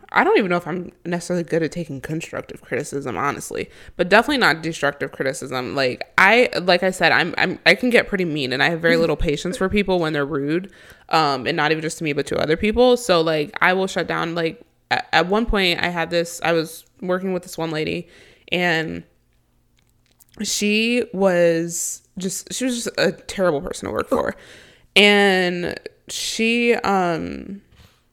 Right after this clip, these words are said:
Speaker 1: every time she would speak to me, it was like, I don't even know if she was trying to give destructive criticism, but it was like, "Why are you speaking to me? Because, like, you're not helping the situation. Like, you're not, y-, you,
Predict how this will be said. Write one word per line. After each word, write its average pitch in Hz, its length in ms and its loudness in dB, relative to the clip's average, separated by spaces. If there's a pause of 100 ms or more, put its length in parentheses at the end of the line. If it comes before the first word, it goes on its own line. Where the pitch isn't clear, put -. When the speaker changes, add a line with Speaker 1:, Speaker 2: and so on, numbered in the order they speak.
(520)
Speaker 1:
every 226 220 4
time 285 220 -4
she 240 140 -4
would 190 160 -2
speak - 380 -6
to - 100 -4
me, 233 460 -4 (140)
it 175 180 2
was 185 260 -2
like, - 640 -2
I 190 80 4
don't 330 120 2
even 247 140 2
know 185 100 2
if 170 80 -2
she - 80 -6
was 180 80 -6
trying 175 240 -2
to 180 60 -2
give 175 160 -4
destructive 170 440 -6
criticism, 190 480 -2
but 175 100 4
it - 20 4
was 170 140 -2
like, 165 220 0
"Why 175 100 -2
are 202 80 0
you 214 120 0
speaking 180 440 -4
to 202 100 -6
me? 196 140 -2
Because, 170 440 -4
like, 160 160 -4
you're 175 140 -4
not 175 260 -6
helping 170 420 -6
the - 80 -8
situation. - 600 -6
Like, 180 160 -6
you're 190 80 -2
not, 185 280 -2 (540)
y-, 185 160 -10
you, 247 800 2